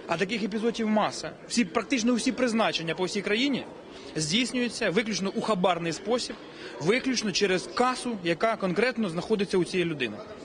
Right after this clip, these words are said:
Я в десяте повторюю. Звертаюся до Генерального прокурора, до міністра внутрішніх справ, до керівника Служби безпеки України. Зжальтесь над цим нещасним українським народом і почніть боротьбу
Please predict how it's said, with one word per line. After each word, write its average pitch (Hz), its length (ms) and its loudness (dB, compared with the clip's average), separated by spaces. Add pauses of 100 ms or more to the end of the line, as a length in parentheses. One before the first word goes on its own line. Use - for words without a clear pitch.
(560)
Я 214 160 4
в 202 100 -2
десяте 208 520 2
повторюю. 156 540 2 (920)
Звертаюся 214 560 2
до 202 340 4 (180)
Генерального 196 440 4
прокурора, 151 460 2 (220)
до 180 80 4
міністра 208 420 2
внутрішніх 208 520 2
справ, 131 280 0
до 156 100 2
керівника 208 460 4
Служби 214 240 0
безпеки 208 320 2
України. 156 400 0 (920)
Зжальтесь 185 540 2
над 175 160 0
цим 220 180 2
нещасним 196 440 2
українським 190 440 0
народом 196 360 0 (680)
і 196 80 0
почніть 233 400 4
боротьбу 202 480 4